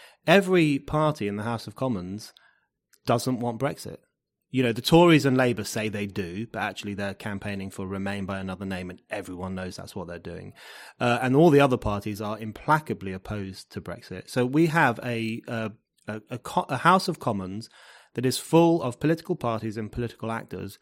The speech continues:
who are completely at loggerheads with the public opinion and are conspiring to prevent public opinion from being acted upon. So the crisis in British politics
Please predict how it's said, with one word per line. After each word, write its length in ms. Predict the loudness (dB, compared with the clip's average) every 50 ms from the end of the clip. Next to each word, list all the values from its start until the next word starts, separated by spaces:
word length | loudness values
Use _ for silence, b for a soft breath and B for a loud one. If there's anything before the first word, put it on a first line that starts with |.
| B B B B B B B
who 160 | 4 4 6
are 320 | 6 6 4 2 0 -2 -6 _ _ _
completely 920 | _ -4 -4 -4 -2 -2 2 6 6 6 6 4 2 0 2 2 2 0 -2 _
at 200 | -4 -4 -2 -2
loggerheads 680 | -2 2 2 2 2 2 0 -4 -4 -6 -8 -8 -8 -10
with 140 | -10 -10
the 80 | -10 -12 -16 _ _ _ _ _ _
public 380 | -2 -2 0 0 -4 -6 -6
opinion 560 | -8 -4 -4 -4 -2 -2 -6 -8 -10 -12 -14 -16 b b b b b b b b
and 140 | -2 0 2 2
are 340 | 4 4 4 2 2 0
conspiring 1000 | -4 -2 -4 -2 -2 -2 -6 0 4 4 4 6 4 2 0 -2 -4 -6 -8 -10 -12
to 120 | -10 -12 -8
prevent 380 | -8 -4 -2 -2 -2 -2 -4
public 320 | -6 -6 -6 -6 -8 -8 -10
opinion 340 | -6 -6 -6 -4 -4 -6
from 200 | -6 -6 -6 -6
being 220 | -6 -6 -6 -6 -6
acted 260 | -8 -8 -8 -8 -8
upon. 260 | -6 -8 -8 -8 -8
So 160 | -6 -4 -4
the 80 | -4 -4
crisis 420 | -2 0 0 0 0 -2 -4 -6
in 120 | -4 -4 -4
British 220 | -4 -4 -6 -6 -4
politics 580 | -2 -2 -2 -2 -4 -10 -10 -10 -12 -16 -20